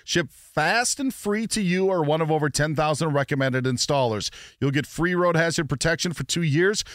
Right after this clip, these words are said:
Mobile tire installation is available in many areas. And have you heard about this? They bring new tires to you at home or work and install them on site, it's a game changer. Go to tire rack dot com slash sports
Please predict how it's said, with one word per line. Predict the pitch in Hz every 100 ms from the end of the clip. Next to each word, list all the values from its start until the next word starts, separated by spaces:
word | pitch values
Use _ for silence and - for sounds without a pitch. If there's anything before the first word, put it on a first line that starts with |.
| - -
Mobile | 151 151
tire | - 175 175
installation | 180 - 165 180 185 208
is | 202
available | 190 147 143 151 156
in | 151
many | 135 135 139 -
areas. | 143 135 117 92 - - - _
And | 127
have | 165 160
you | 160
heard | 247
about | 330 277 160
this? | 175 98 - - - _ _ _ _ _ -
They | 156
bring | 185 175
new | 208 294
tires | 285 220 220 -
to | 180
you | 185 180
at | 165
home | 175 170 -
or | 160 190
work | 170 151 160 151 - 151
and | 160
install | 151 - 165 147
them | 127 131
on | 131 127
site, | - 139 98 - - - _ _ _ -
it's | 143 180
a |
game | 160 165 139 120
changer. | - 127 110 101 85
Go | 139
to | 151
tire | 127 - 190 214
rack | 202 208
dot | 202 190
com | 185 175
slash | 160 170 160 -
sports | - 160 147